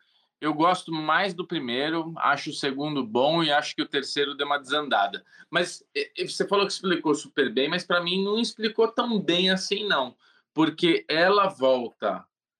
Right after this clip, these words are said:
lá na, no corpo da, como é que é o nome da menina? Da bruxinha, né?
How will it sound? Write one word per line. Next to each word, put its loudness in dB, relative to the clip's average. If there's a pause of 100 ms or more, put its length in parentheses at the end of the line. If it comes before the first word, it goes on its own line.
(260)
lá 4
na, 2
no -2
corpo -2 (380)
da, 0
como -2
é 2
que -10
é -4
o 0
nome 0
da 2
menina? -2
Da 2
bruxinha, -2
né? 0